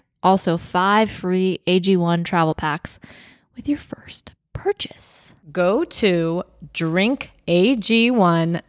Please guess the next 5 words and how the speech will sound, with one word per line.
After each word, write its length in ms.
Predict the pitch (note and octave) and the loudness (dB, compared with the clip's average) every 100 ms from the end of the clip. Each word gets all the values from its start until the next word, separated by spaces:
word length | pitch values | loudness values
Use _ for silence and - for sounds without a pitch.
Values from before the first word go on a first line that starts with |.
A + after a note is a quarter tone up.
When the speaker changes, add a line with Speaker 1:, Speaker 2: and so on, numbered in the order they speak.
| - | -4
Speaker 2:
dot 320 | E3+ E3 - | 2 4 2
com 460 | - F3 E3 D#3+ D#3+ - | 2 2 4 2 0 -6
slash 680 | - - E3 D#3+ D#3 - - - | -16 -4 -2 0 -2 -6 -10 -14
still 520 | - - - E3+ D#3+ | -14 -12 -4 2 2
friends. 800 | E3+ D3 F2+ C2+ - - - - | 2 -2 -6 -8 -14 -12 -12 -14